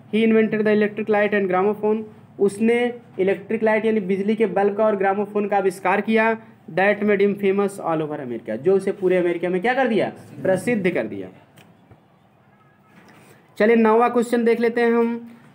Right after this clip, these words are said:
how did Edison serve his country during the first world war? प्रथम विश्व युद्ध के दौरान Edison अपने देश की सेवा कैसे किया, सर्व में सेवा करना। या फिर why was Edison awarded a medal?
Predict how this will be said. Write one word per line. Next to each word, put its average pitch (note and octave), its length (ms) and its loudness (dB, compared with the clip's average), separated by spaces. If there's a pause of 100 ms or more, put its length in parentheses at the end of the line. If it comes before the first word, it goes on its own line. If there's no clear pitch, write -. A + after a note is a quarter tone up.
how G#3+ 280 2
did A3+ 160 4
Edison A3+ 420 2
serve A3+ 300 0
his G#3+ 220 2
country G#3+ 480 0
during G#3+ 280 2
the G#3 120 0
first G#3 320 -2
world G3+ 200 2
war? F#3 180 4 (400)
प्रथम G#3+ 340 2
विश्व A#3 240 0
युद्ध A3+ 160 0
के A#3 160 2
दौरान A3+ 340 2
Edison G#3+ 380 0
अपने A3 240 0
देश G#3+ 240 2
की A3 120 -4
सेवा G#3+ 260 2
कैसे G#3 440 0 (280)
किया, C#3 280 -2 (180)
सर्व F3+ 240 -4
में G#3 100 0
सेवा D#3 260 -2
करना। G2+ 260 -10 (580)
या G3+ 200 4
फिर B3 280 -2 (320)
why F#3+ 260 2
was A#3 200 4
Edison A3+ 360 2
awarded G#3 560 2
a G#3 100 4
medal? C#3 320 0